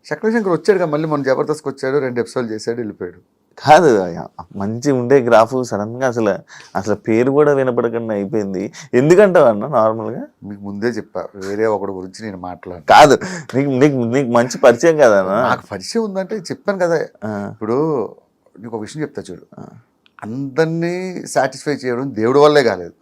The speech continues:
Speaker 2: ఆ.
Speaker 1: మనం ఏం చెప్తాం వాడి గురించి?
Speaker 2: ఆ.
Speaker 1: ఎవరి లైఫ్ వాళ్ళ ఇష్టం. ఇగో గుర్తుపెట్టుకో,
Speaker 2: కానీ ఎప్పుడు
Speaker 1: ప్రతి
Speaker 2: బాధపడ్డాడా నేను నీ దగ్గరికి వచ్చి?
Speaker 1: ఏ, ఎప్పుడు బాధపడలేదు.
Speaker 2: ఆ.
Speaker 1: ప్రతి వాడికి దేవుడు మంచి లైఫ్ ఇస్తాడబ్బా.
Speaker 2: ఆ.
Speaker 1: అది ఎవడవని,
Speaker 2: ఉమ్.
Speaker 1: పేదోడవని, గొప్ప-, గొప్పోడవని,
Speaker 2: ఉమ్.
Speaker 1: ప్రతి వాడికి దేవుడు మంచి లైఫ్ ఇస్తాడు.
Speaker 2: ఆ.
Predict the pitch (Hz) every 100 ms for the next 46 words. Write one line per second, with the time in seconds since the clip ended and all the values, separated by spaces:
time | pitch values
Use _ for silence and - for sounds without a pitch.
0 | - 90 50 - _ _ _ - 98 110
1 | 139 151 143 - 123 117 107 104 110 -
2 | 113 - 95 104 101 101 113 151 147 214
3 | 180 156 131 - - - - - 151 113
4 | - 143 - 120 107 127 151 101 120 123
5 | 95 90 85 85 85 85 85 87 90 90
6 | - 107 104 87 104 87 78 82 - 101
7 | 90 - _ - - - 117 117 - 143
8 | 143 147 143 120 127 135 117 117 143 123
9 | 123 - 104 92 85 82 82 120 120 101
10 | 110 147 156 156 131 _ 80 - _ _
11 | _ 120 123 135 123 123 131 113 104 _
12 | 107 - 123 104 87 - 82 82 - -
13 | 160 - 175 220 165 175 165 151 180 180
14 | 175 160 113 104 95